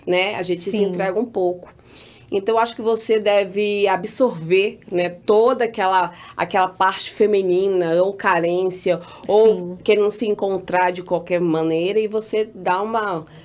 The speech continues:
Speaker 1: tem que ter um lado psicológico
Speaker 2: Não, tem.
Speaker 1: ali,
Speaker 2: A gente é meio
Speaker 1: né?
Speaker 2: psicóloga.
Speaker 1: É,
Speaker 2: É. A
Speaker 1: né?
Speaker 2: gente tá
Speaker 1: Aí
Speaker 2: ali,
Speaker 1: você
Speaker 2: a gente
Speaker 1: já sabe como agradar aquela cliente. Ó, eu
Speaker 2: Sim.
Speaker 1: já sei o perfil daquela, dá
Speaker 2: Não.
Speaker 1: uma estudada, uma leitura naquela
Speaker 2: Olha, minhas
Speaker 1: cliente.
Speaker 2: clientes estão aí que não me deixam mentir. Geralmente elas sentam na mesa, ela, eu já sei o que elas querem.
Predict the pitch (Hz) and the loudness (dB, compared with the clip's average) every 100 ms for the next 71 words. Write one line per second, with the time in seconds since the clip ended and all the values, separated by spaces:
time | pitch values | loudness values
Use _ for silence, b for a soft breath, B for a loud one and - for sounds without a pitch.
0 | B 233 - 254 247 247 220 208 208 233 | B -12 2 4 4 4 4 2 0 -8
1 | - - 196 180 175 175 208 180 151 160 | -2 2 4 6 4 2 0 0 0 0
2 | 156 170 185 196 185 180 180 254 349 196 | 0 -2 -4 -2 0 2 2 2 0 0
3 | 175 160 190 202 202 190 175 175 B B | -2 0 4 8 8 6 2 -2 B B
4 | 185 180 202 214 - 220 202 190 196 254 | -2 0 2 2 4 6 6 4 6 6
5 | 240 349 339 277 247 254 269 247 269 277 | 6 4 6 6 8 6 4 4 4 4
6 | 277 247 208 208 240 294 415 392 403 403 | 4 4 4 4 4 2 0 2 2 2
7 | - 196 170 214 190 196 - 202 208 226 | 2 2 2 2 0 -2 0 2 4 2
8 | 247 226 208 214 196 208 226 214 180 156 | 2 -2 -2 -2 -2 -2 -4 -4 -6 0
9 | 190 247 285 277 - 330 214 185 185 190 | 4 6 6 2 0 0 4 4 4 4
10 | 214 214 - 254 262 247 220 202 202 202 | 2 0 0 0 2 2 2 2 2 2
11 | 240 - 311 262 220 214 208 - 202 202 | 2 2 0 0 0 -2 -4 -2 0 0
12 | 190 185 208 202 196 190 190 202 202 202 | 0 0 0 0 0 -2 -2 -4 -4 -6
13 | 190 180 202 214 214 214 226 254 214 208 | -6 -4 -2 -2 -2 -2 -2 -2 -4 -2
14 | 208 208 220 196 196 214 240 233 247 269 | 0 0 0 -2 0 -2 0 0 0 -2
15 | 247 240 - - 180 170 170 | -2 -2 -2 0 0 -2 -6